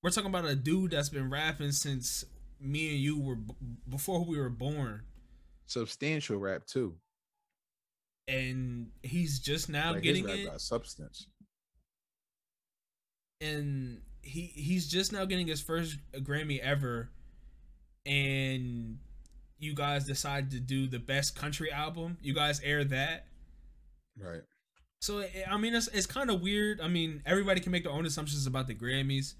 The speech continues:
Speaker 1: Um, me and Rome spoke before the podcast, and we kinda have, like, the same type of feel, uh, with that whole thing. But, uh,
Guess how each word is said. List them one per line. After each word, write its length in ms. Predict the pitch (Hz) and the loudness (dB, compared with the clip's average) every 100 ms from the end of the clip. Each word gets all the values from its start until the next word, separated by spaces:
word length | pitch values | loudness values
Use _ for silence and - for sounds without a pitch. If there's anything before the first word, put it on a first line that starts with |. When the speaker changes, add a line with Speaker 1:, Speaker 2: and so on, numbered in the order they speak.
| - - - - | -18 -18 -20 -8
Speaker 1:
Um, 400 | 117 117 113 113 | -4 -4 -4 0
me 140 | 147 | 0
and 100 | 147 | 2
Rome 180 | 139 147 | 2 2
spoke 320 | 143 135 127 113 | 0 -2 -4 -6
before 200 | - 131 | -6 -4
the 60 | |
podcast, 680 | 127 131 131 135 127 127 - | -2 -2 0 -2 -2 -2 -4
and 80 | 113 | -8
we 80 | |
kinda 300 | 110 127 123 | -6 -6 -6
have, 260 | 117 120 117 | -4 -2 -2
like, 160 | 117 117 | -4 -6
the 60 | |
same 680 | - - 123 127 123 120 120 - - - - - - - | -8 -2 0 2 0 -2 -4 -10 -18 -20 -20 -20 -20 -10
type 300 | - 131 131 | -2 -2 0
of 160 | 123 117 | -4 -4
feel, 540 | - 127 139 143 151 143 - - - - - 113 | -2 2 4 2 0 -8 -16 -16 -18 -18 -18 -10
uh, 340 | 117 117 113 | -6 -4 -4
with 140 | 117 127 | -4 -2
that 140 | 123 | -2
whole 200 | 131 127 | 0 0
thing. 340 | 127 131 143 147 - - - - - - - _ - | 2 2 2 0 -10 -16 -18 -20 -20 -20 -20 _ -8
But, 200 | 104 104 | -6 -6
uh, 320 | 101 101 101 | -8 -8 -10